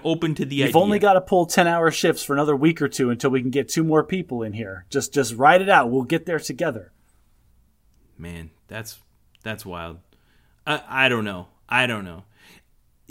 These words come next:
Speaker 1: Th-, there's a market of labor, and there's kind of a decision that has to happen. So how do you decide as an employer when you have a quantity of labor that needs to get performed, whether or not you're having it done by an hourly worker or by a salaried worker?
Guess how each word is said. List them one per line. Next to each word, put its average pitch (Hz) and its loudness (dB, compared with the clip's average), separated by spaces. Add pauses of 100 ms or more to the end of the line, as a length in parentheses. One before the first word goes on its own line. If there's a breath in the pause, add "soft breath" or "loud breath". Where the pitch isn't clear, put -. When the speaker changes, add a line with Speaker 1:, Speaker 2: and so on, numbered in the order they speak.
Speaker 1:
Th-, 156 -2
there's 180 0
a 196 4
market 175 0
of 127 -4
labor, 143 0 (200 loud breath)
and 131 -6
there's 127 -2
kind - -6
of 151 -6
a 135 2
decision 113 -4
that 90 -10
has 90 -10
to 90 -12
happen. 87 -10 (240 soft breath)
So 139 -2 (240)
how 175 0
do 202 -2
you 190 -4
decide 131 -2
as 113 -10
an 120 -4
employer 107 -2
when 98 -6
you 135 -6
have 127 -2
a 95 -6
quantity 147 -6
of 117 -2
labor 113 -4
that 95 -6
needs 92 -10
to 95 -14
get 101 -8
performed, 95 -10 (280 soft breath)
whether 120 0
or 110 0
not 107 -4
you're 98 -6
having 98 -6
it 85 -8
done 95 -6
by 90 -6
an 90 -8
hourly 143 -2
worker 135 -4
or 113 -12
by 98 -6
a 90 -6
salaried 85 -8
worker? - -20